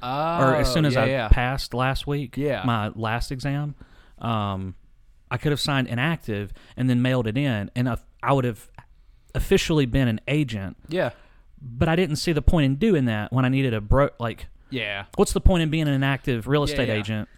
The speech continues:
Speaker 1: Or just wait until I
Speaker 2: Wait a
Speaker 1: sign
Speaker 2: week.
Speaker 1: with a brokerage. Yeah.
Speaker 2: Yeah.
Speaker 1: To, to sign on, and then I'll, I'll be an active real estate
Speaker 2: Yeah.
Speaker 1: agent. So technically I am not,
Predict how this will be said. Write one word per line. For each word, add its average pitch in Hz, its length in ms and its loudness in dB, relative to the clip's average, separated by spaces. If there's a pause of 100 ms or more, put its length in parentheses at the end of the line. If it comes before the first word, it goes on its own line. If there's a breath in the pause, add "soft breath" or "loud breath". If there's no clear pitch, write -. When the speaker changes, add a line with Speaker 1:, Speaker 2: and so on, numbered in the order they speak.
(360 soft breath)
Speaker 1:
Or 156 260 4
just 120 240 -6
wait 123 400 -2
until 107 640 -4 (320)
I 107 120 -4
Speaker 2:
Wait 135 80 2
a 131 40 -6
Speaker 1:
sign 131 140 2
Speaker 2:
week. 113 80 0
Speaker 1:
with 107 80 -4
a 101 60 -6
brokerage. 107 680 -2 (340 loud breath)
Yeah. 104 400 -4
Speaker 2:
Yeah. 107 240 -6
Speaker 1:
To, 107 480 -2 (200)
to 117 80 -6
sign 113 340 -2
on, 107 300 0
and 101 120 -2
then 104 320 -2 (420)
I'll, 104 260 -4 (180)
I'll 120 140 0
be 110 160 0
an 131 80 2
active 110 320 -2
real 107 140 -4
estate - 180 -2
Speaker 2:
Yeah. 98 140 0
Speaker 1:
agent. 90 220 -12
So 107 360 -4 (640 loud breath)
technically 131 720 0 (180)
I 123 220 -4
am 104 240 -2
not, 110 480 -2